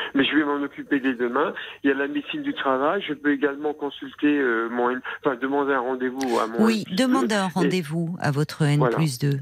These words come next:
Speaker 1: Voilà.
Speaker 2: En,
Speaker 1: Et, et
Speaker 2: en, en
Speaker 1: voilà.
Speaker 2: disant, je, je, je pense que ça en vaut la peine, en exposant, il faut noter, hein, euh,
Speaker 1: Oui.
Speaker 2: les, enfin, ce qui a été dit, parce que je trouve, là, vous avez eu un entretien avec lui ce matin, là,
Speaker 1: Ce matin,
Speaker 2: avec votre
Speaker 1: ce
Speaker 2: N plus un.
Speaker 1: matin, à,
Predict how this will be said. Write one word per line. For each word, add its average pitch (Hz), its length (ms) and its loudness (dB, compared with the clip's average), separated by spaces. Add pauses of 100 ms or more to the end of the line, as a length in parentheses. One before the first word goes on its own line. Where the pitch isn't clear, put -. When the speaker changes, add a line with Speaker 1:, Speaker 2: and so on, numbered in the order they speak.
(600)
Speaker 1:
Voilà. 120 200 4
Speaker 2:
En, 180 420 4
Speaker 1:
Et, - 80 0
et 135 280 0 (140)
Speaker 2:
en, 185 160 2 (120)
en 160 140 2
Speaker 1:
voilà. 185 80 4
Speaker 2:
disant, 196 480 2
je, 156 200 -2
je, - 200 -2
je 196 120 2
pense 269 300 -2
que 208 160 0
ça - 180 0
en 190 140 4
vaut 185 160 4
la 170 140 2
peine, 160 400 2
en 180 200 4
exposant, 190 840 0
il 180 80 2
faut - 180 2
noter, 202 640 4
hein, 160 160 0 (120)
euh, 110 400 2
Speaker 1:
Oui. - 80 2 (180)
Speaker 2:
les, 110 40 2
enfin, 170 240 2
ce - 120 -2
qui - 140 2
a 190 60 6
été 196 260 0
dit, 165 360 0 (280)
parce - 140 0
que 220 140 4
je 202 100 4
trouve, 214 480 2
là, 147 220 2
vous 175 240 2
avez 190 180 2
eu 202 60 4
un 196 160 2
entretien 196 520 2
avec 180 300 0
lui 196 160 4
ce - 180 0
matin, 202 460 4
là, 165 140 2
Speaker 1:
Ce 247 60 4
matin, 202 180 2
Speaker 2:
avec 170 180 2
votre 170 220 0
Speaker 1:
ce 170 100 2
Speaker 2:
N 190 60 4
plus 180 240 0
un. 156 180 2
Speaker 1:
matin, 143 60 2 (440)
à, 139 60 -2